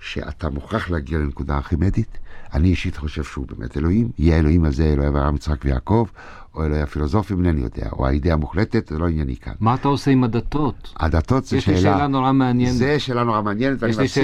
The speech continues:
Speaker 2: שאלה נורא
Speaker 1: שתשאיר
Speaker 2: מעניינת.
Speaker 1: אותה
Speaker 2: כן.
Speaker 1: למ-, למחזור שיחות נוסף בתוכנית שלך, משום שזה לא אוכל לומר כאן. זה, אם זה ימצא חן בעיניך, אז נעשה מחזור חדש. אבל אסיים רק בדבר אחד. יש גרפיטי.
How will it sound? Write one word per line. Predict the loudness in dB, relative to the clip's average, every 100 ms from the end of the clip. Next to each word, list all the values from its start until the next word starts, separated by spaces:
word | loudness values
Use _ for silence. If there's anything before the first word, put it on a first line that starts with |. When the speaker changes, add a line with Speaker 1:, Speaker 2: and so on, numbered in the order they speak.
| 2
Speaker 2:
שאלה |
נורא | 4 2 2
Speaker 1:
שתשאיר | 2 4
Speaker 2:
מעניינת. | 4 0
Speaker 1:
אותה | 0 2 2 0 -4 -14
Speaker 2:
כן. | -10 -2
Speaker 1:
למ-, | 0 0 -2 -10 0 2 2 -2 -2
למחזור | 2 2 2 0 0 0
שיחות | -2 -2 -2 0
נוסף | -2 0 -2 0
בתוכנית | -6 -4 -6 -4
שלך, | -6 -2
משום | -4 -4
שזה | -8 -6 -2
לא | 2
אוכל | 2 0 -6
לומר | -10 -10 -10
כאן. | -2 0 0 -4 -14 -14 -14 -10
זה, | -6 -4 -4
אם | -4 -4
זה |
ימצא | -4 -4 -6
חן | 0 2
בעיניך, | 2 2 0 -2 -4
אז | -4 -6
נעשה | -4 -4 -2 -2
מחזור | -2 -4 -6 -6
חדש. | -8 -6 -6
אבל | -8 -8
אסיים | -8 -4 0 0
רק | 0
בדבר | -2 -4 -4 -4
אחד. | -8 -14 -14 -12
יש | -10 -8
גרפיטי. | -8 -8 -8 -10 -12